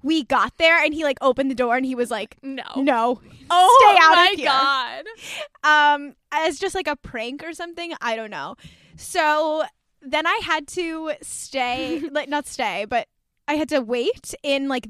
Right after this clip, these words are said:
Speaker 1: the study room. It's, like, this completely glass
Speaker 2: <laughs>
Speaker 1: room, like, down the hallway. I'm this little white girl, in <laughs> Chocolate City by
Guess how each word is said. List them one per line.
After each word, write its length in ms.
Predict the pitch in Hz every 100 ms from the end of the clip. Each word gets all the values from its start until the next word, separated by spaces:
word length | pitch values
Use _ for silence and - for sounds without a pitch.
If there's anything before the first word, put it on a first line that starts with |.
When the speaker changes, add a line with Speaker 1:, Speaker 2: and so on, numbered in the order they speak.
| 208
Speaker 1:
the 100 | 240
study 600 | - - - 233 220 190
room. 320 | - 87 - 269 - 359
It's, 200 | 285 403
like, 240 | 370 262
this 180 | 339 -
completely 600 | - 311 320 349 349 311
glass 800 | - 277 214 220 208 254 392 339
Speaker 2:
<laughs> 0 |
Speaker 1:
room, 520 | 294 330 311 262 240
like, 220 | 285 311 453
down 360 | 269 269 262 311
the 160 | 415 370
hallway. 600 | 370 370 294 226 208 262 _ -
I'm 200 | 359 359
this 180 | 370 330
little 420 | 320 339 392 311
white 440 | 240 262 339 -
girl, 500 | - 233 214 254 392 - _ - - _ - 370
in 240 | 392 349
<laughs> 20 |
Chocolate 680 | - - 320 - 381 - 523
City 540 | - - 480 403 285 403 - 659 -
by 240 | 302 277